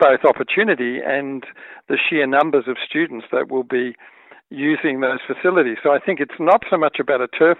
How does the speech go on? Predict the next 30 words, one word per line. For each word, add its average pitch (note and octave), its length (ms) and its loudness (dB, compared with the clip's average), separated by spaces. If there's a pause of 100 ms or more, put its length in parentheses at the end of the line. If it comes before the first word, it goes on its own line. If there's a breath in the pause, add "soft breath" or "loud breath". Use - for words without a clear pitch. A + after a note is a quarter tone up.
war C3 300 2
or D3 220 4
about B2+ 300 -2
competition. B2+ 800 -2 (420 loud breath)
It's D3+ 180 -8
about C3+ 300 2
providing C#3+ 540 4
educational C3 520 -2
opportunities B2 640 -6
where B2 180 -4
they're A2+ 160 -6
needed. C3 580 -2 (460 loud breath)
And D3 120 -4
you've D#3 120 0
got A#3+ 100 6
to G3 120 8
also F3 360 6
think D3 160 -2
about B2+ 300 2
the B2+ 80 -4
next B2+ 240 -4 (200)
twenty B2 220 -2
years, G3 480 -2
because C3+ 260 -6
over F3 160 0
the B2+ 80 -10
next C3+ 180 -10
twenty B2 240 -8
years, C#3 380 -4
Western C#3+ 300 -6